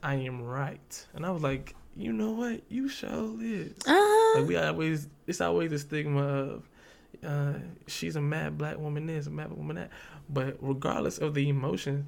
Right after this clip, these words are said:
Speaker 1: they be right, though.
Speaker 2: Exactly.
Speaker 1: You feel what I'm
Speaker 2: Using
Speaker 1: saying?
Speaker 2: that to negate
Speaker 1: Like,
Speaker 2: what we
Speaker 1: correct is,
Speaker 2: actually
Speaker 1: yeah,
Speaker 2: are
Speaker 1: that's,
Speaker 2: bringing
Speaker 1: that's
Speaker 2: to the
Speaker 1: trying to,
Speaker 2: table.
Speaker 1: exactly.
Speaker 2: Yeah.
Speaker 1: Like, "Oh, but this bitch just mad." No, this bitch is correct. You feel me?
Speaker 2: She's
Speaker 1: And that's why
Speaker 2: correct.
Speaker 1: you try not to hear her. But, um,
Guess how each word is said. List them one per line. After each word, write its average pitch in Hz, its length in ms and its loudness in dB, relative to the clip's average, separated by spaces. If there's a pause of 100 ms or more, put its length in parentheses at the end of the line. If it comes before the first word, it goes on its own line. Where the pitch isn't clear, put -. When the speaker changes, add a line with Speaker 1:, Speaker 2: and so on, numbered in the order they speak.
Speaker 1:
they 160 180 -2
be 139 240 2
right, 143 480 -2
though. 220 80 10
Speaker 2:
Exactly. 233 500 10
Speaker 1:
You 202 40 4
feel 147 200 2
what 190 80 6
I'm 208 40 12
Speaker 2:
Using 294 180 10
Speaker 1:
saying? 277 140 8
Speaker 2:
that 247 260 8
to - 80 4
negate 220 580 8
Speaker 1:
Like, 190 80 4
Speaker 2:
what 196 120 10
we 143 80 12
Speaker 1:
correct 196 240 12
is, 156 80 6
Speaker 2:
actually 147 160 6
Speaker 1:
yeah, 202 140 12
Speaker 2:
are - 20 12
Speaker 1:
that's, 180 100 10
Speaker 2:
bringing 196 160 8
Speaker 1:
that's 196 120 10
Speaker 2:
to 233 60 12
the 190 80 10
Speaker 1:
trying 175 80 6
to, - 40 4
Speaker 2:
table. 214 380 10
Speaker 1:
exactly. 143 280 8
Speaker 2:
Yeah. 196 360 10 (240)
Speaker 1:
Like, 135 120 2
"Oh, 160 100 8
but 151 100 4
this 214 120 6
bitch 180 220 0
just 165 180 0
mad." 147 400 2
No, 147 220 2
this 135 200 -2
bitch 185 200 -4
is 139 100 -4
correct. 135 840 -2
You 143 120 0
feel 143 280 -2
me? - 180 -8
Speaker 2:
She's - 360 -2
Speaker 1:
And 185 120 4
that's 147 180 8
why 139 80 4
Speaker 2:
correct. 131 80 4
Speaker 1:
you 139 40 6
try 139 200 2
not 131 200 0
to 139 140 0
hear 151 260 4
her. 139 300 0 (520)
But, 143 220 2
um, 62 320 -6